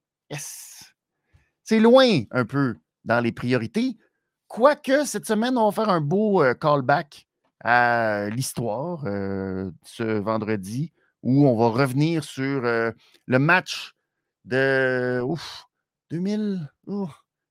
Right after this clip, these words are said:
vingt, je pense, durant la pandémie, entre les Best Friends et, euh, le Inner Circle de Santana et Ortiz. Et on va faire un hommage à ça. On va parler un peu plus tard, un peu plus tard, oui, dans, euh, Dynamite. Donc, euh, ça va être ça à Rampage. Fait que, tu sais,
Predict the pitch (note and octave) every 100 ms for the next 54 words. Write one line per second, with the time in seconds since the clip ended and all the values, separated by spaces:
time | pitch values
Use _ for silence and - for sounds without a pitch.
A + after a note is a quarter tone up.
0 | _ - G#3 A3+ F#3 _ _ _ _ -
1 | E3+ F3+ G#3 G3 - - _ - D#3 F#3+
2 | F3 F3 E3 F#3 G#3+ G#3 _ _ _ -
3 | - D3+ C#3 C#3+ - - E3 F3 F#3 D#3+
4 | B2+ C#3 C#3 C#3 C#3 B2 B2 B2 A#2+ A#2+
5 | A#2+ D3+ D3+ D3 D3+ C3+ D3+ D#3+ C#3 A#2+
6 | A2+ C3+ C3+ C3 C#3 C#3 _ _ - B2
7 | B2+ - D3 D3 A2 A2+ A#2+ D3+ C3 C3+
8 | C#3+ D3+ C#3 - F3 D3+ - _ _ _
9 | _ - G2+ G#2 G#2+ A2+ G2 - A2+ A2+
10 | A2 G#2+ G#2 - - C3 C3 A2+ G2 A#2+
11 | A#2 G2+ G2 G2+ G2 F#2+ F2+ A2 A2+ G#2
12 | A#2 B2+ - _ _ _ - A2 A2 A2
13 | C#3+ F3 D3 G3+ E3 D#3 C#3+ D#3 B2 B2+
14 | - F#3 D3+